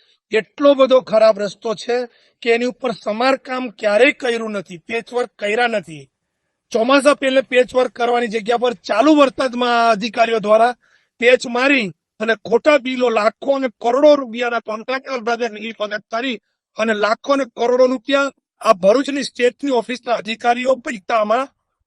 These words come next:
ઉધારી એટલો મોટો ભ્રષ્ટાચાર કરેલો છે. છેલ્લા ત્રણ થી ચાર મહિના કરતા વધુ સમયથી આ રોડનું ટેન્ડરિંગ થઈ ગયું છે,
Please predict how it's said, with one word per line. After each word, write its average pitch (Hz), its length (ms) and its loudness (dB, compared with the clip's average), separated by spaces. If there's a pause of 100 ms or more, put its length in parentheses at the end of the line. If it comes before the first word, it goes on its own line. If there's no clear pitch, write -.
(120)
ઉધારી 254 320 0 (640)
એટલો 269 380 0
મોટો 269 300 -2
ભ્રષ્ટાચાર 277 600 0
કરેલો 240 400 -6
છે. 190 160 -8 (520)
છેલ્લા 277 460 0 (640)
ત્રણ 269 200 0
થી 294 140 -2
ચાર 247 340 -2
મહિના 269 300 0
કરતા 254 260 -6
વધુ 226 280 -2
સમયથી 269 440 -4
આ 247 100 -2
રોડનું 240 320 -4
ટેન્ડરિંગ 233 460 -6
થઈ 240 220 -4
ગયું 262 180 -6
છે, 262 160 -4